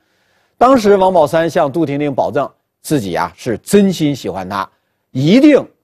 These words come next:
将来会给她一个名分的。听到王宝山再三的保证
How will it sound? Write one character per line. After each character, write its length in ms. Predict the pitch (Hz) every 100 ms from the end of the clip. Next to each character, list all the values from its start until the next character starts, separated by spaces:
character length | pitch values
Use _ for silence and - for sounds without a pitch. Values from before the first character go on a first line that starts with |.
| _
将 220 | 165 165
来 180 | 135 131
会 220 | 131 147
给 100 | 107
她 140 | 110
一 100 | 117
个 100 | 117
名 380 | 107 107 98 127
分 220 | 202 254
的。 160 | 117 - _ _ _ _ _ _ _ _ _ _ _ -
听 240 | 262 262
到 380 | 254 220 196 175
王 180 | 160 208
宝 160 | 180
山 320 | 151 185 185 190
再 360 | - 311 220
三 240 | - 190 180
的 100 | 160
保 380 | - 151 104
证 300 | 117 156 185